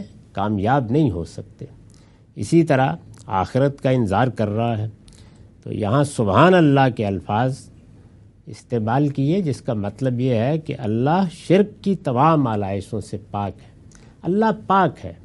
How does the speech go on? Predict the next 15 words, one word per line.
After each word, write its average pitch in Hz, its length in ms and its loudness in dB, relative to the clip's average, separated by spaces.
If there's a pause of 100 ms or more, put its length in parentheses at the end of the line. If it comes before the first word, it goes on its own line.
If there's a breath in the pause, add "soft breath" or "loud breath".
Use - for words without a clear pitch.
(560)
یعنی 98 320 -8
اصل 165 260 0
میں 131 200 -2
الفاظ 131 560 -2
کا 123 120 -6
مطلب 104 440 -6
یہ 117 180 0
ہے۔ 80 140 -8 (460 soft breath)
تو 151 120 -6
سیاق 175 440 0
و 196 80 2
سباق 165 480 0
بتاتا 131 520 -2
ہے 117 200 -2
کہ 117 180 -6